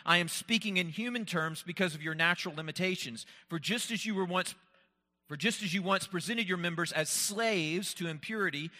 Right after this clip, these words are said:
and to lawlessness, leading to more lawlessness, so now present your members as slaves to righteousness, leading to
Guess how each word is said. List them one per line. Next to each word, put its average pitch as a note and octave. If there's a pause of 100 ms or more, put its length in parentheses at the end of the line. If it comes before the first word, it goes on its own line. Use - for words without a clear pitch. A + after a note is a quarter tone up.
and E3
to F3+
lawlessness, F3
leading E3
to D3+
more G3+
lawlessness, D3+ (320)
so A#3
now E3+
present E3+
your F#3
members E3
as D3+ (120)
slaves G3
to E3
righteousness, D#3+ (180)
leading D3+
to B2+